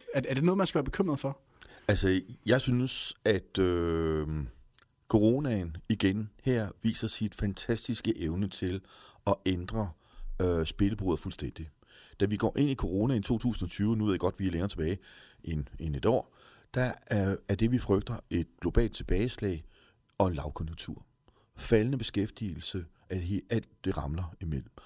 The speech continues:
Speaker 2: Og du står jo faktisk med det problem, at vi har en højkonjunktur, der buller så meget afsted, at vi har inflation, at vi har mangel på arbejdskraft, vi har alt muligt.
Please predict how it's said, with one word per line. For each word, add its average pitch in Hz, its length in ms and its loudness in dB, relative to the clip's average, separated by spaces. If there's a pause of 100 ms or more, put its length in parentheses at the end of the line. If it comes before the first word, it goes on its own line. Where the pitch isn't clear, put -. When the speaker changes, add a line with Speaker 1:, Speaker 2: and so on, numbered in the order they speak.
(200)
Speaker 2:
Og 104 120 -2
du 117 60 0
står 131 240 2
jo - 40 0
faktisk 107 420 -4
med 98 80 -2
det 104 120 0
problem, 101 380 -4 (240)
at 95 120 -2
vi 98 60 0
har 113 320 0
en 104 100 -2
højkonjunktur, 98 640 -2
der 87 80 -6
buller 98 300 -2
så 110 140 -4
meget 87 220 -2
afsted, 90 320 -2 (760)
at 98 280 2
vi 90 60 -2
har 80 120 -2
inflation, 80 500 -2 (400)
at 87 160 -2
vi 92 100 -2
har 87 140 0
mangel 101 260 -2
på - 100 0
arbejdskraft, 87 500 -4
vi 104 60 0
har 90 60 2
alt 92 200 -4
muligt. 82 340 -6